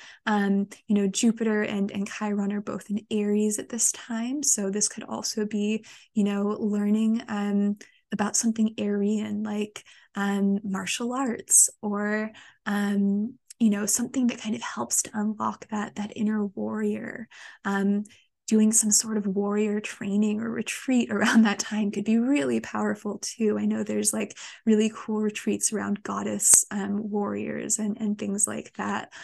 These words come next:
All of these things could really help us grow and expand through this healing journey, through learning, um, with Jupiter and Chiron coming together.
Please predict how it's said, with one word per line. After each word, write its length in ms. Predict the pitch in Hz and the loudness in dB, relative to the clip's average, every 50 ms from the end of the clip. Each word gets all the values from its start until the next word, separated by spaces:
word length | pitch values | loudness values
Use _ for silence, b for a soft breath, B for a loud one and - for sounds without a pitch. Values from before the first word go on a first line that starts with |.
| B B - | B B 0
All 240 | 214 214 226 240 247 | 2 4 4 4 4
of 120 | 240 226 | 2 2
these 300 | 226 220 208 202 - - | 2 2 2 2 2 0
things 420 | - - 208 202 202 202 202 - | 0 -2 -4 -2 0 2 2 2
could 520 | - - - - - 208 214 208 196 214 B B B B B - | 2 0 -4 -10 -6 -2 -2 -2 -2 -2 B B B B B 6
really 400 | 220 208 214 233 233 247 240 226 | 8 8 10 8 8 6 4 2
help 400 | 220 - - 202 202 202 - 196 | 0 -2 -4 -6 -6 -4 -4 -4
us 180 | 208 208 - | -4 -4 -6
grow 520 | - - - 208 208 208 208 208 202 202 214 | -6 -6 -6 -4 -2 0 0 0 0 -2 -2
and 120 | 208 208 | -4 -8
expand 760 | 202 208 - - - - - - 202 190 196 214 226 240 240 | -10 -10 -8 -6 -6 -6 -6 -6 -6 -4 -2 0 0 0 -2
through 480 | - - - - - 233 233 240 240 226 | -4 -8 -10 -6 -2 0 0 2 2 0
this 180 | 214 208 - | 0 -2 -4
healing 460 | - - - 214 196 196 214 208 202 208 | -6 -4 -2 -2 -2 -2 -2 -4 -6 -6
journey, 360 | - 208 214 233 233 226 220 | -6 -8 -8 -8 -8 -8 -8
through 340 | 220 - - 214 208 208 214 | -10 -6 -2 -2 -2 0 0
learning, 720 | 214 208 208 208 208 202 202 202 220 - - - - 226 B B B B B B B | -2 0 0 0 0 0 -2 -2 -4 -6 -10 -10 -10 -12 B B B B B B B
um, 260 | 202 202 196 196 196 | -2 0 2 2 2
with 220 | 202 202 202 - - | 2 2 0 -4 -6
Jupiter 340 | - 214 202 214 214 208 202 | -6 -6 -4 -2 -4 -4 -2
and 180 | 196 196 202 | -2 -4 -6
Chiron 540 | - - - 202 196 202 196 202 202 202 202 | -6 -6 -6 -6 -6 -4 -6 -6 -6 -6 -8
coming 300 | - - 196 190 220 208 | -6 -4 -4 -4 -4 -4
together. 640 | - - 202 - 202 202 - 214 - - 233 220 | -6 -8 -8 -8 -8 -8 -8 -8 -8 -8 -8 -10